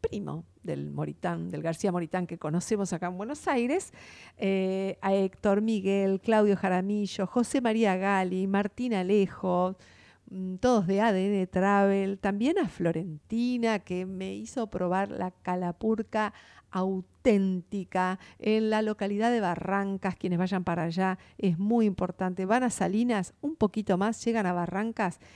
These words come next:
y ahí van a descubrir las evidencias de,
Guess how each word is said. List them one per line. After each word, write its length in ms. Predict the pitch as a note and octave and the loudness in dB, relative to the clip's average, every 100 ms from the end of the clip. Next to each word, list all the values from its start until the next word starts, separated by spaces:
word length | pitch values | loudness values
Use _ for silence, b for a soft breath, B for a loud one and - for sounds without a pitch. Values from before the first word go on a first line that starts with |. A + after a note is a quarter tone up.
| B B | B B
y 120 | G#3 | 2
ahí 180 | G#3+ B3+ | 4 2
van 240 | B3+ C4+ | 0 0
a 80 | A3 | 0
descubrir 1400 | G3+ A#3+ - _ _ - F#3+ F#3+ F#3 A#3 B3 A#3+ G3+ D#3+ _ b b b b b b b | 0 -2 -4 _ _ -6 -4 2 4 6 6 4 0 -2 _ b b b b b b b
las 380 | G3 G#3 A#3+ - | -2 0 0 2
evidencias 1080 | A#3 G3 F#3 G3 A3 A3 - A3 F#3+ F3+ - | 2 2 0 2 2 0 -2 0 0 -2 -8
de, 640 | - F3 F3 F#3+ G3+ G3+ | -16 -6 2 4 4 2